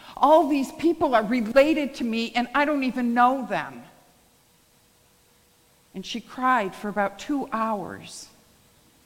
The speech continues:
because she had to go home the next day.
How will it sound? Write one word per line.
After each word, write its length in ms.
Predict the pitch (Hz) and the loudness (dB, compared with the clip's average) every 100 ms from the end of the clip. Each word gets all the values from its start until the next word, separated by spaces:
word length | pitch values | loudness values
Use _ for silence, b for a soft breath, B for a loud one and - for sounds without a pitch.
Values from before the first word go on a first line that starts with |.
| b b b _ | b b b _
because 220 | 185 208 | -12 -10
she 160 | - 220 | -8 -6
had 160 | 208 | -6
to 80 | 190 | -6
go 80 | 175 | -10
home 380 | - 240 226 180 | -6 -4 -4 -4
the 100 | 156 | -8
next 400 | 127 - - - | -10 -14 -20 -18
day. 320 | - - | -16 -18